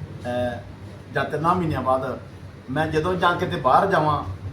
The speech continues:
ਤੇ ਮੇਰਾ ਦਿਲ ਕਰਦਾ ਮੈਂ ਕੋਈ ਨਾ ਕੋਈ ਗਾਣਾ, ਜਿੱਦਾਂ ਬਾਹਰ ਗਿਆ ਤੇ ਮੈਂ ਚਲੋ ਗਾਣਾ ਵੀ ਕਰ ਲਵਾਂ।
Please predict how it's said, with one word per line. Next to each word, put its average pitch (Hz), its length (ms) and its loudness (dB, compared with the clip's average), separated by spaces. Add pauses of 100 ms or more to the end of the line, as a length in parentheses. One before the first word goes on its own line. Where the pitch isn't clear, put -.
(300)
ਤੇ 143 60 -6
ਮੇਰਾ 147 240 2
ਦਿਲ 147 200 -2
ਕਰਦਾ 156 260 0
ਮੈਂ 151 120 0
ਕੋਈ 143 160 -6
ਨਾ 139 80 -6
ਕੋਈ 127 160 -10
ਗਾਣਾ, 123 240 -2
ਜਿੱਦਾਂ 127 160 -4
ਬਾਹਰ 127 300 -2
ਗਿਆ 127 140 -6
ਤੇ 123 120 -8
ਮੈਂ 131 120 -6
ਚਲੋ 127 200 -8
ਗਾਣਾ 113 260 -6
ਵੀ 143 100 -4
ਕਰ 131 140 -4
ਲਵਾਂ। 120 280 -6